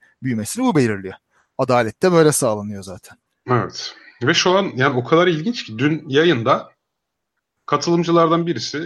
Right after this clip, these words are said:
Speaker 2: yani çok, e, bana anlattıklarıyla konusunu iyi bilen bir uzman olarak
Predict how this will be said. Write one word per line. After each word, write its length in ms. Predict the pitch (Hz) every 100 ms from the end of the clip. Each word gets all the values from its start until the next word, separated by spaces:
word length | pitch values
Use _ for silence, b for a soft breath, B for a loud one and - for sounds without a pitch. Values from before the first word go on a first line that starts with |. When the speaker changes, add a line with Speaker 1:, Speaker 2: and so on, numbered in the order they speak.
| 170
Speaker 2:
yani 140 | 151
çok, 220 | - 156 - - _
e, 40 | 120 120 113 107
bana 160 | 120 139
anlattıklarıyla 800 | 135 135 139 - 151 123 127 160 -
konusunu 400 | - 135 127 147
iyi 280 | 131 127 127
bilen 260 | 104 131 185
bir 40 |
uzman 280 | 175 156 160
olarak 320 | 131 98 87